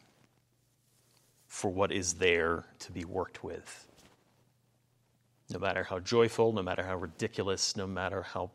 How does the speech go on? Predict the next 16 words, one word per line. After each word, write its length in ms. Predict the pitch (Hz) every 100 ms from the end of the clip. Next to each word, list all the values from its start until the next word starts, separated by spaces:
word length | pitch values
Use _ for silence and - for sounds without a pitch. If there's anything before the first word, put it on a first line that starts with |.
| -
painful 680 | - 117 113 - 104 98 95 - - -
the 80 | 92
reality 760 | 90 92 92 98 101 90 87 90 - -
that 120 | - 95
is 100 | 90
in 80 |
front 360 | 85 - 101 95
of 100 | 87
us 400 | 90 - - - - - - -
might 380 | 95 90 -
be. 380 | 82 87 82 87 - - - - - - - _ _ _ _ _ _ _ _ _ _ _ _ _ _ _ _ _ _ - - - - - - _ _ _ _ _ _ _ _ - _ _ _ _ _ _
And 100 | 127
to 60 | 117
being 260 | 123 120
able 300 | 120 120 120
to 520 | - - 117 104 101